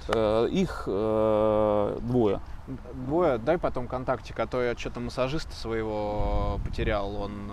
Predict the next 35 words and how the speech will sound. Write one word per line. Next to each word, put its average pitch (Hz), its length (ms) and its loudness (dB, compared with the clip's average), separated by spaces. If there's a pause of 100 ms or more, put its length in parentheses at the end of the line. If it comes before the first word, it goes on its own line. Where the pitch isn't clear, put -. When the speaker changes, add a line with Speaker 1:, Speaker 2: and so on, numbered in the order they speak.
(140)
Speaker 2:
перестал 113 420 0
Speaker 1:
Да, - 80 -
Speaker 2:
работать. 131 320 6
Speaker 1:
конечно, 139 360 4
это 117 120 -8
без 117 120 0
Speaker 2:
Вот, 113 80 -2
Speaker 1:
проблем. 131 220 4
Speaker 2:
мне, 147 80 2 (100)
мне 131 40 2
прямо 127 280 2
нужен 135 340 0
он 117 160 -6
будет, 117 180 -2
потому 117 240 -4
Speaker 1:
Поэтому 156 460 8
Speaker 2:
что 139 80 4
Speaker 1:
из, 147 400 4
э, 139 1300 8
вот, 117 160 2 (120)
вот 110 220 -8
такого, 123 880 6 (1300)
да 120 200 2
и 120 140 6
в - 100 4
принципе 151 420 0
всё. 131 340 -4
Б-, 120 140 -2
в 135 100 0
бане 254 260 10
тоже 294 240 2
можно, 143 880 4 (220)
но 170 100 6
опять 156 320 8
же, 110 220 0